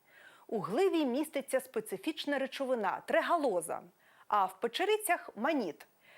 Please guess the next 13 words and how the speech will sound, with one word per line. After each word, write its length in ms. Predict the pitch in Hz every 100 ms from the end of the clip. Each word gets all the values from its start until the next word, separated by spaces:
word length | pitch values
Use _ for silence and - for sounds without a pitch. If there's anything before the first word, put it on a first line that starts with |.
| - _ -
Ці 220 | 294 277
компоненти 720 | - 254 254 285 202 165 190
грибів 380 | 220 320 381 403
є 200 | 226 330
температурними 920 | 330 233 196 185 180 302 294 294 269 -
адаптогенами. 1000 | 196 175 240 240 214 175 247 202 165 - - _ - - -
Тригалоза 560 | 233 220 262 311 240 240
допомагає 640 | 240 247 277 247 247 202
організму 720 | 214 208 294 415 349 233 214 -
адаптуватися 800 | 233 247 - 240 339 359 320 311
до 140 | 254
високої 500 | 415 - 285 185 185
температури, 720 | 180 180 190 185 185 170 165